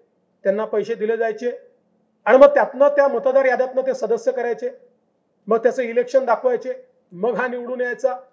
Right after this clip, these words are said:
त्यामुळे बघता बघता तिथे कार्यकर्ता संपला,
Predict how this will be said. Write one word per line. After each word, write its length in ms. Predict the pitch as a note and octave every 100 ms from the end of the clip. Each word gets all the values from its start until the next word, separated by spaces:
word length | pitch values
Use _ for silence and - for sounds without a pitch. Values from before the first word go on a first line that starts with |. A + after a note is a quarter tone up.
| _ _ _ _ _ _ _ _ _
त्यामुळे 400 | A#3+ B3 C#4 D4+ E4 - - - _ _ D3+
बघता 420 | D3 G3 - C#4+
बघता 480 | C#4 G3+ - A#3 B3 B3
तिथे 260 | G#3 G3+ A#3
कार्यकर्ता 720 | - F#3 F3 G#3 G#3 F#3+ A3+
संपला, 460 | G#3+ F#3 F3+ G#3